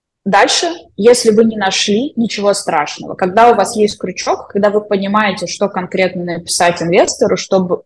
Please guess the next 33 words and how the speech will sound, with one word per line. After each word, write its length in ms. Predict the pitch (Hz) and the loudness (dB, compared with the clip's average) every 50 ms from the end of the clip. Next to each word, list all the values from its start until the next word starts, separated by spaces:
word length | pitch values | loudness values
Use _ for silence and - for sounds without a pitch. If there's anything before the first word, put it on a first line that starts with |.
| _ _ _ | _ _ _
и 80 | 233 - | -2 0
по-, 100 | - 226 | 0 0
как 340 | - - - 254 247 254 - | 0 0 0 0 0 0 -2
показать, 440 | 208 196 - 202 196 208 214 - - | -2 0 2 2 4 4 4 2 2
что 220 | - - 190 185 | -2 -2 0 2
у 40 | 185 | 2
вас 220 | 190 185 180 185 180 | 2 2 0 0 -4
идеальный 460 | 175 175 180 175 175 180 180 175 180 | -2 0 2 2 2 2 0 -2 -4
матч, 400 | 185 233 320 - - - - _ _ _ _ _ _ _ _ _ | -2 -2 -2 -2 -4 -10 -18 _ _ _ _ _ _ _ _ _
не 160 | - 214 226 | -4 -4 -2
знаю, 260 | 202 214 196 185 175 | 0 0 0 0 2
на 60 | 190 | 0
моей 340 | 214 226 220 220 240 285 269 | 0 0 0 0 0 -2 0
памяти 640 | - 240 214 202 202 185 175 - - 170 - - - _ _ _ _ _ - | 2 2 2 2 0 -4 -6 -8 -10 -12 -12 -14 -16 _ _ _ _ _ -2
мне 280 | 190 202 208 214 233 247 | 2 2 4 4 4 4
отвечали 560 | 240 240 202 196 - - 196 196 196 185 175 | 2 2 0 -2 0 0 0 0 0 0 -2
все. 420 | 180 - - - - - - - - _ _ | -6 -8 -12 -12 -12 -12 -14 -16 -18 _ _
Ну, 180 | - 208 220 208 | 0 0 2 2
то 120 | 214 185 | 2 2
есть, 280 | 180 175 - - - _ _ - | 0 0 0 -4 -10 _ _ -2
когда 380 | - 214 202 202 196 233 233 233 | 0 2 4 4 6 6 4 4
ты 160 | 233 - 208 | 2 0 -4
пишешь 520 | 208 - 220 220 - - 175 - - - - | -2 -2 -2 -4 -4 -4 -6 -8 -8 -4 0
очень 640 | - 208 214 208 - - 208 190 185 185 180 180 185 - | 2 4 4 4 2 0 -2 -2 -4 -4 -6 -8 -10 -8
нешаблонное 1040 | - 196 208 214 202 - - 196 190 185 190 196 202 202 202 196 185 180 175 180 175 | -4 -2 -2 0 0 0 0 0 0 0 0 0 0 0 0 0 -2 -4 -4 -6 -8
письмо, 600 | - 175 - - - 190 190 214 254 311 339 - - - - _ _ _ _ _ | -8 -8 -8 -6 -4 -2 0 2 2 2 0 -2 -8 -18 -20 _ _ _ _ _
человек 500 | - - - 196 180 180 185 202 208 208 | -4 0 2 4 4 6 4 4 4 2
отвечает. 580 | 185 175 - 170 170 - - - 156 - - - - | -2 -2 -2 -4 -6 -4 -4 -4 -4 -4 -6 -4 -2
Америк-, 420 | - - 196 190 190 185 - - | -2 0 2 2 2 0 0 -2
отличие, 720 | - 185 185 214 226 240 220 233 - - - 196 185 185 185 | -4 -2 -2 -2 -2 -2 -2 -4 -6 -6 -4 -2 0 0 0
мне 160 | 185 185 180 | -2 -4 -4
кажется, 320 | 175 175 175 175 - - | -2 -2 -4 -4 -4 -4
ну, 160 | 214 208 - | -6 -6 -6